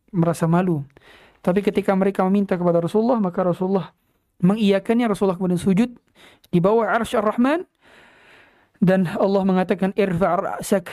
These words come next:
angkatlah kepalamu. Is'al fatu'ta, sal fatu'ta, ishfa' tushaffa." Minta, kamu akan diberikan, dan mintalah syafaat, kamu akan diberikan syafaat. Maka Allah kemudian memberikan syafaat dengan memulai segera persidangannya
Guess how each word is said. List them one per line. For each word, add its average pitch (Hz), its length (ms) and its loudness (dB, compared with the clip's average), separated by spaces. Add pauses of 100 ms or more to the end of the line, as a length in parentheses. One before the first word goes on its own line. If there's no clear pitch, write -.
(280)
angkatlah 180 400 -2
kepalamu. 165 720 -2 (720)
Is'al 180 800 -2 (320)
fatu'ta, 170 960 -2 (240)
sal 190 320 0
fatu'ta, 240 800 -2
ishfa' 175 320 -4
tushaffa." 175 640 -4 (560)
Minta, 170 560 0
kamu 160 240 -2
akan 160 160 -2
diberikan, 202 560 -2 (320)
dan 170 160 0
mintalah 170 320 -2
syafaat, 147 400 -4
kamu 151 240 0
akan 147 160 -4
diberikan 156 320 0
syafaat. 135 480 -10 (400)
Maka 175 180 0
Allah 175 220 0
kemudian 170 260 2
memberikan 170 320 0
syafaat 175 540 0 (500)
dengan 214 320 2
memulai 240 400 0
segera 247 400 0
persidangannya 262 800 0